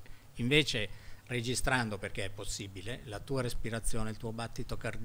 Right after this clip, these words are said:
Speaker 2: riesce
Speaker 1: cardiaco,
Speaker 2: a
Speaker 1: si riesce a
Speaker 2: visualizzare.
Speaker 1: visualizzare realmente che cosa succede e dal tuo grado di immersione poi andare avanti
Speaker 2: Ah, bello.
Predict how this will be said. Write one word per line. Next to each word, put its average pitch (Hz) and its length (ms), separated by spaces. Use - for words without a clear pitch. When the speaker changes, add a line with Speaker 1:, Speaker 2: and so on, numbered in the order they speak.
Speaker 2:
riesce 107 240
Speaker 1:
cardiaco, 117 200
Speaker 2:
a - 60
Speaker 1:
si - 60
riesce - 100
a 110 60
Speaker 2:
visualizzare. - 20
Speaker 1:
visualizzare 127 760
realmente 120 920
che 101 180
cosa 107 260
succede 139 640
e 139 120
dal 107 240
tuo 123 200
grado 120 400
di 120 220
immersione 127 760
poi 110 480
andare 110 360
avanti 101 480
Speaker 2:
Ah, 92 140
bello. 92 260